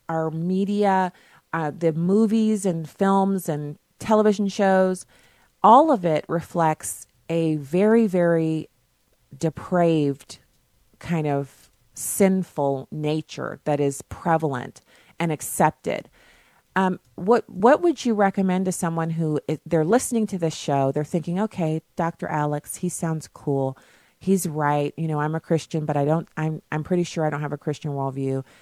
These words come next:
Now I know what it is." Um, how do, how do you get back onto that? Maybe you're starting that first step. You make the appointment in the morning.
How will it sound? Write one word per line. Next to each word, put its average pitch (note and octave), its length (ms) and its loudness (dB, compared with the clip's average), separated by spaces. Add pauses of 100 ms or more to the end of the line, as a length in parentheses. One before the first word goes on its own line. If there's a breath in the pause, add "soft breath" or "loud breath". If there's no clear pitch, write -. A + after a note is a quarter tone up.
(120 soft breath)
Now F#3 220 2
I G#3 80 4
know F#3+ 140 2
what E3 160 2
it D3 120 -4
is." B2+ 380 -4 (580 soft breath)
Um, E3 420 0 (340)
how G#3+ 300 2
do, A#3+ 280 2
how G3+ 120 2
do A#3+ 80 4
you A#3+ 80 0
get F#3+ 260 0
back F3 240 0
onto E3 280 -4
that? C#3+ 220 -2
Maybe F#3+ 460 0
you're E3 140 -2
starting F3+ 460 2
that F3+ 240 -2 (180)
first F3 240 0
step. D3 280 0
You C#3 60 -4
make C#3+ 200 -4
the F3+ 100 0
appointment E3 320 -2
in D#3 80 -4
the D#3 60 -2
morning. C3+ 340 -4